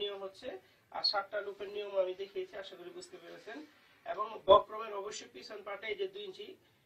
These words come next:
কাপ-, বক্রম বেশি রাখবেন, কারণ যেহেতু আমি back part কাটার সময় পিছনে দুই ইঞ্চি কাপড় রেখেছি, তো এর জন্য দুই ইঞ্চি বক্রমা রাখবেন। তো এটা হয়ে গে-, গেল। এরপরে আরেকটা part আছে, তো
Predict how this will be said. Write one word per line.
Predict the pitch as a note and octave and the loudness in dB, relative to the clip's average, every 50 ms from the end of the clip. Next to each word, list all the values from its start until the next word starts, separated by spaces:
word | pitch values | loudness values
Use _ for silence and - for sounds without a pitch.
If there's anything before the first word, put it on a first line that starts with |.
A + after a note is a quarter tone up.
| _ - | _ -10
কাপ-, | - F#3 - - - - - - | -10 -10 -10 -12 -20 -16 2 10
বক্রম | F#3+ F#3+ F#3+ - F#3+ F#3+ F#3+ | 10 10 10 10 -2 -2 -2
বেশি | G3 - - G3+ F#3 | -2 -4 0 6 8
রাখবেন, | F#3 F#3+ F#3+ - - - - | 8 8 6 0 -12 -10 -8
কারণ | F#3+ F#3+ G3 F#3+ F#3+ | -4 -4 -4 -4 -4
যেহেতু | G#3 G#3 G3 F#3+ - G#3 G3 | -4 -6 -6 -6 -4 -6 -4
আমি | G3 G3+ G3+ G3+ | -4 -4 -4 -2
back | F#3+ F3+ F3+ - - | -4 -4 -4 -6 -8
part | - - - - | -8 -8 -8 -10
কাটার | - - - F#3+ - - | -10 -8 -8 -8 -8 -6
সময় | G3+ F#3+ F#3 F#3+ - - - - - - - - - - - _ - - | -6 -4 -4 -4 -4 -6 -14 -20 -20 -20 -20 -20 -20 -20 -20 _ -20 -14
পিছনে | G4 - - E5 - G4+ F#4+ - | -8 -6 -4 -2 -2 -2 -4 -4
দুই | - G#3+ G4 | -4 -4 -6
ইঞ্চি | - - G#4 - | -6 -6 -2 0
কাপড় | G3 - - G4 F#4 G4+ | 0 0 0 -2 -4 -4
রেখেছি, | - G3 F#3+ - B3 B3 - | -4 -6 -12 -16 -18 -20 -14
তো | - G#3+ G3+ G3 F#3+ - F#3+ | -8 -4 -2 -2 -2 -2 -4
এর | F3+ - F#3+ | -8 -6 -6
জন্য | G3+ G3+ G#3+ B3 C4+ - | -6 -2 2 0 0 0
দুই | G#3+ G#3 G3+ | 2 -4 -4
ইঞ্চি | G3+ - - C4 D#4+ F4+ - - _ _ - | -4 -4 -10 -10 -10 -10 -12 -18 _ _ 12
বক্রমা | F#3+ F#3+ - - F#3 F3+ F3 F3 E3 D#3+ | 12 12 12 12 6 -2 0 0 0 -2
রাখবেন। | D#3 C#3+ C#3 C#3 C#3+ C3+ C3 - _ _ _ _ - - - _ _ _ _ _ _ _ _ _ _ _ _ _ _ _ _ | -2 -4 -4 -4 -4 -4 -4 -8 _ _ _ _ -20 -20 -20 _ _ _ _ _ _ _ _ _ _ _ _ _ _ _ _
তো | - F#3 - - G#3 | -14 -14 -10 -4 -2
এটা | G#3 - A#3 A3+ | 4 6 6 6
হয়ে | A3 A3+ A3+ A3+ - | 6 2 -4 -4 -4
গে-, | G#3+ - - - - _ - G3 F#3+ | -10 -16 -16 -20 -20 _ -8 -2 -2
গেল। | G#3 G3+ G#3 A3+ C#4 D4 - - - _ _ _ _ _ _ _ - - | 0 6 12 12 12 12 12 6 -10 _ _ _ _ _ _ _ -6 -6
এরপরে | F#3 - - G#3+ G#3+ A3 G#3 | -6 -4 -2 -2 0 0 0
আরেকটা | G3 G3 F#3+ - G#3+ - - | -2 -4 -6 -8 -8 -6 -4
part | G3+ G3 G3 G3+ | -6 -6 -4 -6
আছে, | F#3+ - A3+ B3+ E4+ F#4+ - - - - - - - - - - - - - - - - - - - - - - - - - - - - - - - - | -8 -6 -4 -4 -4 -4 -6 -14 -20 -20 -20 -20 -20 -20 -20 -20 -20 -20 -20 -20 -20 -20 -20 -20 -20 -20 -20 -20 -20 -20 -20 -20 -20 -20 -20 -20 -12 -6
তো | G3+ | -4